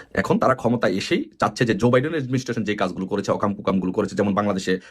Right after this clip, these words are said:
ঊনত্রিশ মিলিয়ন ডলার দিয়েছে, দেখেছেন আপনারা ডোনাল্ড ট্রাম্প কি হাসির তামাশা ঠাট্টা করেছে। So এইগুলো থেকে আপনাদের বুঝতে হবে যে আসলে ইউনূসকে, ইউনূসকে নিয়ে, ইউনূস প্রশাসনকে নিয়ে ওরা হাস্যরস করছে এবং এদেরকে, ইউনূসকে এরা কখন সহ্যই করতে পারছে না।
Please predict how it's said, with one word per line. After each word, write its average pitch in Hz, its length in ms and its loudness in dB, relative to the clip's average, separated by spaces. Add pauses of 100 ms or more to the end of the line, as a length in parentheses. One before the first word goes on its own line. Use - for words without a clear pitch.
ঊনত্রিশ 113 300 2
মিলিয়ন 98 220 0
ডলার 95 220 0
দিয়েছে, 101 360 -2 (400)
দেখেছেন 107 260 4
আপনারা 104 220 0
ডোনাল্ড 101 220 0
ট্রাম্প 101 200 0
কি 95 140 -2 (180)
হাসির 98 240 0
তামাশা 104 280 2
ঠাট্টা 98 240 0
করেছে। 90 300 -4 (800)
So 113 60 2
এইগুলো 117 220 4
থেকে 165 160 0
আপনাদের 101 260 0
বুঝতে 113 240 -4
হবে 123 140 4
যে 123 260 2 (460)
আসলে - 360 0 (540)
ইউনূসকে, 151 440 2 (140)
ইউনূসকে 135 360 0
নিয়ে, 151 140 2
ইউনূস 113 200 2
প্রশাসনকে 120 460 0
নিয়ে 147 120 -2
ওরা 101 140 4
হাস্যরস 127 340 -4
করছে - 200 0
এবং 117 180 2
এদেরকে, 117 240 2
ইউনূসকে 143 320 2
এরা 110 280 0
কখন 190 260 2
সহ্যই 165 300 2
করতে 117 220 2
পারছে - 220 -6
না। - 120 -18